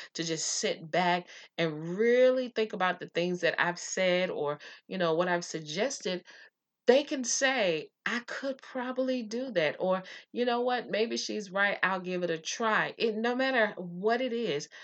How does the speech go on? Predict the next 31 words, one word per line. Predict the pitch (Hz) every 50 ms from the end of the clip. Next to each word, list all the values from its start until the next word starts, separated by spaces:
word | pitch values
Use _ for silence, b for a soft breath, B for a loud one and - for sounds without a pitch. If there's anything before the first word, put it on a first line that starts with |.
| B B B _ _
I | - 233 294
just | - 339 302 -
wanna | 240 240 240 233 214
make | 202 202 202 214 214
sure | - - 196 202 208
that | 202 170 165 113 90
you | 147 151 160 170 196 214 220 220 220 220 - - _ _ _ _ _ _ _ _ _ _ _ _ 165 147
get | - 190 196 175 170
exactly | - 156 151 147 160 165 175 175 - 175
what | 170 170 160
it | 160 160 165
is | 156 151 151
that | - - - -
you're | 139 143 147 143
expecting. | 123 - - - - - 156 127 131 - _ - 90 - - B B B B B -
Remember, | 180 190 190 214 220 - 175 170
we're | 160 165 214 320
s-, | 359 - - -
we're, | 165 233 403 494 480 -
hey, | - 262 214 160 143 -
I | - -
didn't | - - 554 523 254
forget | - - 185 - - - 320 359
about | - 185 156 143 127 - - -
expectations. | 156 - - - 165 156 143 - - - 170 196 196 - 143 120 131 - B B B B B
Now, | 151 185 165 170 - -
although | 180 214 214 214 208
we | 208 185 175
talked | - 208 175 - - -
about | 170 165 170 180 180
it | 160